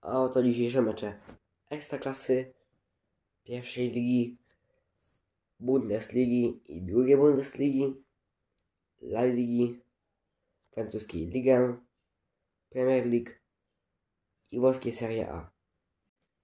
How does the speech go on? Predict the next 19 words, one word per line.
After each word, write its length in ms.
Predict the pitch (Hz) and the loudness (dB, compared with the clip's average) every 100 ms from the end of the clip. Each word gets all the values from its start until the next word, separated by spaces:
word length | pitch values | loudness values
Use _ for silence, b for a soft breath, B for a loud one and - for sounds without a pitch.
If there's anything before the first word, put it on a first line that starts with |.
| _ _ _ | _ _ _
I 120 | 160 160 | -4 0
to 100 | 143 | 4
tyle 300 | 127 123 117 | 4 4 2
na 60 | |
dzisiaj. 400 | 117 127 120 120 _ _ | 0 0 0 -4 _ _
Dziękuję 540 | 101 101 117 107 92 90 _ - | -8 -6 0 0 0 -8 _ -10
jeszcze 240 | 123 127 | -8 -4
raz 100 | 123 | -2
za 80 | 123 | 0
oglądanie. 560 | 120 117 117 117 117 b b b b b _ _ _ | -2 -2 -2 -4 -6 b b b b b _ _ _
I 80 | 123 | 2
jak 300 | 143 135 - | 2 2 -4
to 180 | - 131 | -10 -6
my 180 | 123 117 | -2 -2
klasycznie 460 | 107 - - 110 | -4 -10 -10 -8
widzimy 280 | 95 92 87 | -6 -4 -4
się 200 | 90 87 - - | -6 -10 -12 -18
jutro. 520 | - 147 131 139 135 - _ _ _ _ _ _ _ _ _ _ | -8 -8 0 0 -2 -10 _ _ _ _ _ _ _ _ _ _
I 280 | 95 90 - | -18 -18 -20